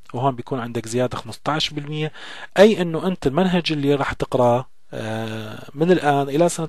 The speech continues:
ألفين وثلاثتاش راح يعادل تقريبًا، بنقول إنه خمسة وستين بالمية،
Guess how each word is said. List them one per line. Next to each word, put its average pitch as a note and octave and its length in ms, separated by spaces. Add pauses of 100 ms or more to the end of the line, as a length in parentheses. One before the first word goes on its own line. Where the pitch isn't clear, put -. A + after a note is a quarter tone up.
ألفين D3 260
وثلاثتاش C#3 560 (400)
راح - 180
يعادل F3 340
تقريبًا، D#3 760 (240)
بنقول B2 500
إنه B2 460
خمسة E3+ 400
وستين F3 520
بالمية، C#3 560